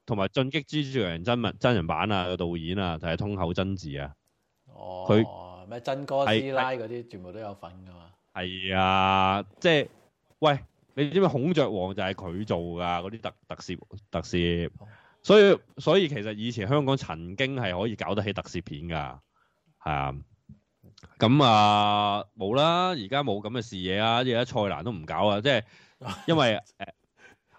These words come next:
Speaker 1: 唔係啊，真，真㗎，真㗎，孔雀王蔡瀾㗎。
Speaker 2: 我知，我知，我知，你話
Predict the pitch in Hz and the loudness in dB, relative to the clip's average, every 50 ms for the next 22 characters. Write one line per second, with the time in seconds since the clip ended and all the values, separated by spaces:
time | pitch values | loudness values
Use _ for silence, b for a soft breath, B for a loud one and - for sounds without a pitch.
0 | B B - 117 117 120 127 127 180 175 180 165 180 170 165 160 165 165 - 156 | B B -8 -2 0 2 2 2 2 -2 2 0 0 0 2 0 -2 0 -2 -4
1 | 147 131 110 123 131 160 139 156 - 180 175 180 185 170 156 - 135 147 - 185 | -6 -6 -10 -8 -2 0 0 2 4 4 4 4 4 4 4 4 2 2 4 4
2 | 180 175 160 143 147 143 175 160 135 B B B B - 139 151 151 143 156 | 4 4 4 2 0 0 0 -4 -4 B B B B -2 -2 0 2 4 2